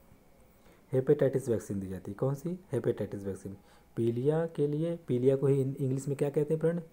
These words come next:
हेपेटाइटिस कहते हैं। इसके लिए जो वैक्सीन दी जाती है, हेपेटाइटिस वैक्सीन दी जाती है, इसका नाम ही है फ्रेंड्स, हेपेटाइटिस वैक्सीन, ऑप्शन सी। पीलिया या यहाँ पर लिख लें, या hepatitis के लिए hepatitis vaccine दी जाती है फ्रेंड्स।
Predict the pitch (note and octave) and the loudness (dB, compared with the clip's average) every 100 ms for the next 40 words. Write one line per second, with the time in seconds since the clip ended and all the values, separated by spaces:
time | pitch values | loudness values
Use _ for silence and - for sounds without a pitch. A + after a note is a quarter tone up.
0 | - - - A#2 C#3 C3 A#2+ A#2+ - G2+ | -20 -16 -4 2 4 4 2 0 -2 -2
1 | G#2 G#2 B2+ B2 B2+ A#2 G#2+ - C3+ C#3+ | -2 -2 0 2 4 2 2 0 0 2
2 | C#3+ D3 A#2+ A#2 B2 A#2+ A2 A#2+ A2+ G2+ | 2 0 0 2 2 2 0 0 -2 -2
3 | G#2+ F#2+ F#2 F#2 G2+ - A2 A2 A#2 A2 | -4 -6 -6 -6 -6 -6 -6 -4 -4 -6
4 | F#2+ F#2 F#2 - - - - G#2+ A2+ A2 | -6 -8 -10 -14 -20 -20 -10 -6 -4 -2
5 | G#2+ D#3 D#3 G#2 G#2+ G2 F#2 D#3 F3+ - | -2 -2 -4 -4 -4 -6 -4 -4 -4 -6
6 | F#2 - - - - - - - - - | -12 -12 -20 -20 -20 -20 -20 -20 -20 -20
7 | - - - - - - - - - - | -20 -20 -20 -20 -20 -20 -20 -20 -20 -20
8 | - - - - - - - - - - | -20 -20 -20 -20 -20 -20 -20 -20 -20 -20
9 | - - - - - - C3 B2+ C#3 E3 | -20 -20 -20 -20 -12 -2 0 2 2 2
10 | E3+ B2+ A#2+ A#2+ B2 A#2+ A#2+ C3 C3 C#3 | 2 -2 -2 -2 -2 -2 0 2 2 4
11 | C#3+ C3 A#2 F2+ - - - - - B2 | 2 2 -2 -2 -8 -20 -20 -12 -2 2
12 | C3+ C3+ C3+ C#3 - D3+ E3 B2 A#2+ B2 | 4 4 2 -2 -2 -2 0 0 0 0
13 | A#2+ C3+ B2 A2 - F3 E3 G#2 F#2+ E2+ | 0 0 -2 -4 -2 -2 0 -2 -4 -8
14 | F2+ - F2+ F2+ | -10 -10 -14 -16